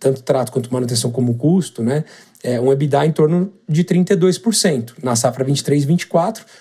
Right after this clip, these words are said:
contra trinta por cento que foi na safra vinte e dois, vinte e três, né. Esta margem, ela só não está mais positiva dado o cenário de preço de etanol,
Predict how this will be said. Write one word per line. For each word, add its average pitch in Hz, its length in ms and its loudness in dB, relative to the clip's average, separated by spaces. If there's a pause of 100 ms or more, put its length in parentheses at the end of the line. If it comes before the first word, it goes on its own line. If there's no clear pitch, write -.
(160)
contra 185 320 2
trinta 226 380 0
por 214 180 0
cento 190 340 -2
que 214 120 -2
foi 208 160 0
na 214 100 2
safra 190 320 0
vinte 202 220 2
e 208 40 0
dois, 202 200 4
vinte 220 200 0
e - 20 -18
três, 135 360 -2
né. 123 220 -2 (540)
Esta 139 300 2
margem, 170 340 0
ela 208 120 2
só 196 160 0
não 190 80 2
está 170 260 0
mais 202 240 0
positiva 170 600 -2
dado 202 180 0
o 202 40 -2
cenário 185 320 2
de 180 80 -2
preço 175 320 -2
de 160 80 2
etanol, 190 460 0